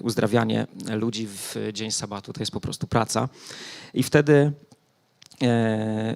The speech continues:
wtedy z kolei p-, w-, pytali faryzeusze: „W jaki sposób odzyskałeś wzrok?” I powiedział: „Nałożył mi na oczy błoto,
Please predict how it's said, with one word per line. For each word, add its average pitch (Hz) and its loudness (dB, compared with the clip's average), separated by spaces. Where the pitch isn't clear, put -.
wtedy 143 2
z - 2
kolei 139 6
p-, - 4
w-, - -8
pytali 147 4
faryzeusze: 123 4
„W 107 0
jaki 143 4
sposób - 2
odzyskałeś 120 2
wzrok?” 110 0
I 120 -4
powiedział: 117 4
„Nałożył 180 10
mi 156 6
na 143 4
oczy 143 4
błoto, 120 4